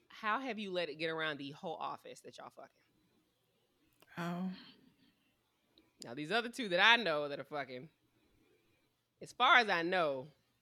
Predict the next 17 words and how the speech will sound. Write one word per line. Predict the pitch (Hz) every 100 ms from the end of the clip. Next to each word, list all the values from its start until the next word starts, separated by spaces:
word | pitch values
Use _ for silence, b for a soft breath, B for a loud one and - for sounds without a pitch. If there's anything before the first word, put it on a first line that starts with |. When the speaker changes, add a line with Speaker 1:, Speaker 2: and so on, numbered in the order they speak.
| _ _ _
Speaker 1:
only | 180 180 160
two | - 180
other | 160
people | 147 196 143
outside | 131 156 131
themselves | 123 143 151 131
at | 123 123
the | 123
job | 123 131 123
know. | 120 120 82 - _ _ _ _ -
And | -
that's | 135
me | 139 135
and | 127
this | 123
other | 123
dude. | 107 95